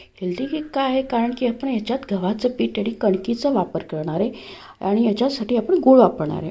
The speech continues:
आणि आपण हा कुकरमध्ये करणार आहे. आणि केकसाठी लागणारे साहित्य बघूया.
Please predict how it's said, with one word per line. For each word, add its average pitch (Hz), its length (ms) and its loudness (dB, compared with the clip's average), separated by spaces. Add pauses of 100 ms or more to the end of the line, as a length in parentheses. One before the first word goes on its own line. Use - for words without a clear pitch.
आणि 208 140 -2
आपण 208 280 0
हा 240 140 0
कुकरमध्ये 254 600 0
करणार 156 300 -8
आहे. 156 80 -10 (480)
आणि 196 160 -4 (380)
केकसाठी 233 540 -2
लागणारे 196 540 0
साहित्य 202 540 -6
बघूया. 214 440 0